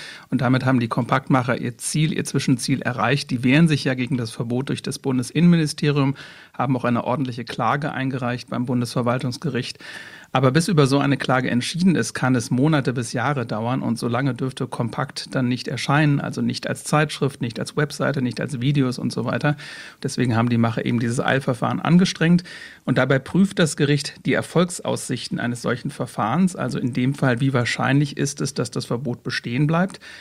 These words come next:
Und in diesem Eilverfahren sagen die Richter jetzt, grundsätzlich ist so ein Verbot zwar möglich, auch bei einem Medium. Sie schauen aber auch, wie groß sind die Erfolgsaussichten der Klage. Und da sagen die,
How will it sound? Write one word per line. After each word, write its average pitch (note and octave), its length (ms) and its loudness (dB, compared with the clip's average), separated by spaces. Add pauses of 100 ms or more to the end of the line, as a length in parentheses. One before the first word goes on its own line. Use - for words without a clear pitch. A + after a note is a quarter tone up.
(200)
Und C3 140 0
in B2+ 100 2
diesem B2 220 2
Eilverfahren C3+ 600 2
sagen B2 220 -2
die A2+ 80 -4
Richter A#2+ 260 -2
jetzt, B2 400 -6 (100)
grundsätzlich D#3+ 680 2
ist - 180 -6
so - 80 -4
ein A#2+ 180 -2
Verbot A#2 400 -4
zwar - 300 -2
möglich, C#3 440 2
auch - 80 -2
bei - 120 -4
einem B2 220 -2
Medium. G3 460 4 (320)
Sie C3 120 0
schauen D3 280 4
aber C3+ 200 0
auch, C#3+ 220 0
wie C#3+ 80 2
groß C#3+ 240 2
sind D3 140 2
die C#3+ 60 0
Erfolgsaussichten - 840 -4
der A#2+ 120 -4
Klage. B2+ 400 -2
Und C3+ 180 -2
da C#3 60 0
sagen B2 300 0
die, D3+ 240 0